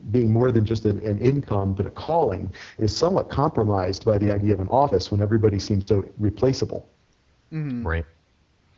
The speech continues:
Speaker 3: Or when the, the, the, the fruits of their labor are so intangible.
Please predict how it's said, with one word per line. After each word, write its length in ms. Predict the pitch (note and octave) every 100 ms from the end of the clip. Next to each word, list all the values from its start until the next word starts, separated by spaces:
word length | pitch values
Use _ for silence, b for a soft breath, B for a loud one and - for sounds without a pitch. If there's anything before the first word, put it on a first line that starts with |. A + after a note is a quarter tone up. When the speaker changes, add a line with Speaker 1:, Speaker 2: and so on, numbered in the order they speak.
| B B B B _ _ _ _ _ -
Speaker 3:
Or 300 | B2 G#2 F#2
when 340 | F#2 F#2 F2
the, 100 | E2
the, 320 | E2 D2+ D#2+
the, 400 | B1+ C2+ E2+ D#2 A#1 E2 - - _ - - _ _ _ _ _ -
the 160 | F#2+
fruits 440 | F2+ - G#2+ G#2 -
of 160 | F2+
their 160 | E2+ E2+
labor 560 | E2 D#2+ D#2+ E2 D2+ C#2+
are 60 |
so 320 | - - F2+
intangible. 960 | E2+ D2+ D2 - E2+ E2 D#2 D2+ -